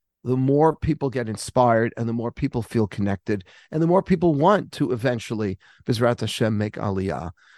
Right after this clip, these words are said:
But, you know, we, we, we just have to think more creatively of what's gonna hit home on the emotional level.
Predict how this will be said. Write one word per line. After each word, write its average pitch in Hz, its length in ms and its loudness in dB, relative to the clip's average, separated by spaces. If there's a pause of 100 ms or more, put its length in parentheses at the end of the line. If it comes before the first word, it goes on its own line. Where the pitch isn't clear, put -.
(280)
But, 135 240 4
you 143 80 0
know, 131 280 0
we, 139 200 -4 (340)
we, 139 320 -2
we 135 100 -4
just 190 220 -4
have 220 140 -2
to 165 80 -2
think 139 240 -4
more 135 180 0
creatively 120 720 0
of 104 160 -8
what's 123 180 -4
gonna 120 220 -2
hit 98 180 0
home 104 320 2
on 92 80 2
the 95 80 0
emotional 98 480 -4
level. 92 340 -6